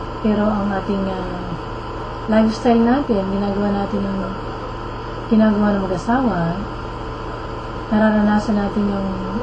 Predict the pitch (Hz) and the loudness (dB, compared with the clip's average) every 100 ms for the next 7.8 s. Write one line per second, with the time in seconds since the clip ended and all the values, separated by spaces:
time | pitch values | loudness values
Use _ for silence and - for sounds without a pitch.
0 | - 233 214 220 - 214 202 196 180 175 | -2 -2 0 -2 0 0 2 0 -2 -4
1 | 170 180 170 240 226 175 196 - - - | -6 -4 0 2 2 0 -4 -8 -8 -10
2 | - - - - - - - 220 240 240 | -10 -10 -10 -10 -8 -8 -4 0 2 2
3 | 240 233 226 220 214 196 180 170 165 160 | 2 2 2 0 -2 -2 -2 -2 0 -2
4 | 170 175 185 202 180 170 165 165 165 165 | -4 -6 -6 -4 -4 0 0 0 -2 -4
5 | 160 - - - - - - - - - | -6 -8 -8 -8 -8 -8 -10 -8 -8 -4
6 | 240 226 240 285 285 277 254 247 247 226 | -2 0 4 6 6 4 4 6 6 4
7 | 208 208 220 214 220 202 185 180 | 2 2 2 2 0 0 -2 -4